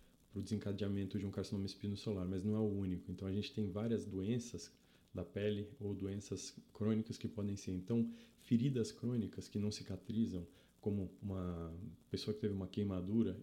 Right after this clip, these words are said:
e nunca cicatrizam, então vai ulcerando. É, a gente tem também, é, alguns casos de infecção, tipo osteomielite. Então, eu tenho uma infecção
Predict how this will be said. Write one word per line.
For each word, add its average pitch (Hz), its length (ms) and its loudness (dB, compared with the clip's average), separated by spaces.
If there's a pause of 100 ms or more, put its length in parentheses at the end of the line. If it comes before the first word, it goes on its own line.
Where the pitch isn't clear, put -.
e 104 80 -4
nunca 104 460 2
cicatrizam, 101 640 0
então 95 260 -2
vai 107 240 2
ulcerando. 98 720 0 (380)
É, 95 380 -2
a 95 100 -4
gente 104 260 -2
tem 107 140 0
também, 101 460 0 (420)
é, 95 80 -10 (720)
alguns 101 340 -2
casos 107 300 2
de 113 80 6
infecção, 113 640 2
tipo - 320 -4
osteomielite. 95 640 -2
Então, 92 200 0
eu 107 40 0
tenho 120 180 0
uma 123 60 2
infecção 120 560 -2